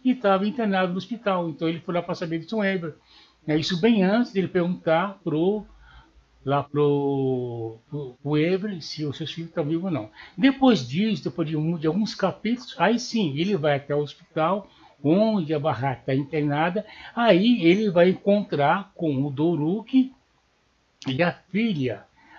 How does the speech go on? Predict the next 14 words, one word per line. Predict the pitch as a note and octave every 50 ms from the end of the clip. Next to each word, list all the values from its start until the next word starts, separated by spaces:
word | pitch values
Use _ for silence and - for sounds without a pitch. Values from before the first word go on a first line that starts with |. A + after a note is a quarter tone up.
| -
Aí | - C3 A#2+ C3
ele | D#3 G#3+ A#3+ A3+
vai | E3 E3 D#3+ D#3+ F3+ F3
olhar | D#3 D3 C#3 C#3 B2+
pro | A#2 - B2+
Doruk, | B2 C3 E3+ D#3 D3+ D#3+ F3 F#3 F#3 E3 - - C3
vai | C3 C3+ C#3+
lembrar | D3+ D3 A2 B2+ C#3 C#3+ D3 C#3
que | - D3
é |
o | C#3 C3+
menino | C3+ C3 B2 C3 B2+ C3 B2+
do | A#2 A#2+ A#2+ A#2+ A#2 A#2 A#2 A2+
estacionamento, | A2 - - A#2+ - C#3 C#3+ D#3 E3+ E3+ F3 F#3 F#3+ F#3+ -